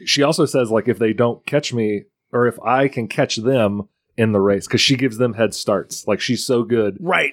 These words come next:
Speaker 1: She's like, "No, they can go first," and then she catches them, and if they lose, they die. And, like, hundreds of dudes go through this and die. And then there's this guy, uh,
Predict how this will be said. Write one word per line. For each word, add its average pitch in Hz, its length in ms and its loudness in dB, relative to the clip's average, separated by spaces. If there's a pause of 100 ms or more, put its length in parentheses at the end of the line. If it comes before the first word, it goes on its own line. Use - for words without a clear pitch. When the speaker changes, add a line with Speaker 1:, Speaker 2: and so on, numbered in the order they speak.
(120)
Speaker 1:
She's 117 240 -2
like, 104 160 0
"No, 113 160 0
they 113 140 2
can 123 140 -6
go 117 140 0
first," 104 380 -2
and 107 100 -4
then 107 100 0
she 104 120 -6
catches 101 360 -2
them, 101 220 -4 (120)
and 104 100 -2
if 98 120 -4
they 101 120 2
lose, 131 320 0
they 110 120 2
die. 92 380 -2 (440)
And, 110 140 0
like, 95 240 0 (100)
hundreds 127 380 0
of 123 120 -2
dudes 113 360 0
go 110 180 0
through 131 240 -2
this 110 220 0
and 104 100 -4
die. 95 300 2 (420)
And 107 160 -2
then 117 140 0
there's 110 180 0
this 104 180 -6
guy, 110 680 2 (560)
uh, 101 840 -8